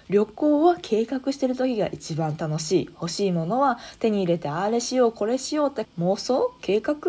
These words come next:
してる時が一番楽しいってありますよね。猫だって吠えたい。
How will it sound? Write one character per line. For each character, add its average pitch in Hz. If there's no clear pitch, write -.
し -
て -
る 196
時 208
が 151
一 175
番 170
楽 185
し -
い -
っ 277
て -
あ 151
り 143
ま 160
す -
よ 214
ね。 190
猫 262
だ 294
っ -
て -
吠 170
え 196
た 202
い。 -